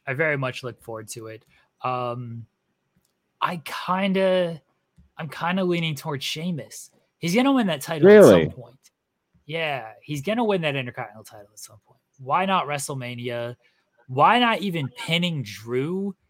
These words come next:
Speaker 1: and then you can run back Sheamus and Gunther at the next,
Speaker 2: Mm.
Speaker 1: at the next premium live event, because Gunther can claim he was
Speaker 2: That he
Speaker 1: never
Speaker 2: wasn't
Speaker 1: beaten.
Speaker 2: pinned.
Speaker 1: Yeah, or any, or something like that. Like, that's,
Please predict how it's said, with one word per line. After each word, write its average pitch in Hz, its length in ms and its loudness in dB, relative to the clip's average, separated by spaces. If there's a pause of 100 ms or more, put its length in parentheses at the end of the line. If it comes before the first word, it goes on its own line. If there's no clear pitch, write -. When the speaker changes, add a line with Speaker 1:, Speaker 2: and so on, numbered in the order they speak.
(140)
Speaker 1:
and 147 200 -2
then 156 140 -4
you 175 140 -6
can 143 200 -6
run 139 280 -6
back 131 340 -2
Sheamus 131 580 -8
and 110 120 -14
Gunther 120 600 -10 (280)
at 123 120 -4
the 147 80 0
next, 156 380 4
Speaker 2:
Mm. 80 200 -2 (420)
Speaker 1:
at 139 100 -8
the 135 80 -6
next 143 360 -4 (120)
premium 127 460 -6
live 107 280 -10
event, 101 600 -20
because 120 240 -6
Gunther 127 320 -4
can 120 160 -6
claim 120 440 -4 (1040)
he 139 120 -2
was 131 120 0
Speaker 2:
That 95 60 0
he - 20 4
Speaker 1:
never 101 80 4
Speaker 2:
wasn't 95 160 0
Speaker 1:
beaten. 98 180 0 (120)
Speaker 2:
pinned. - 60 -20 (520)
Speaker 1:
Yeah, 113 220 -6
or 107 100 -8
any, 120 200 -14
or 120 80 -8
something 117 280 -12
like 107 220 -14
that. 101 320 -16
Like, 107 120 -20
that's, 143 380 -2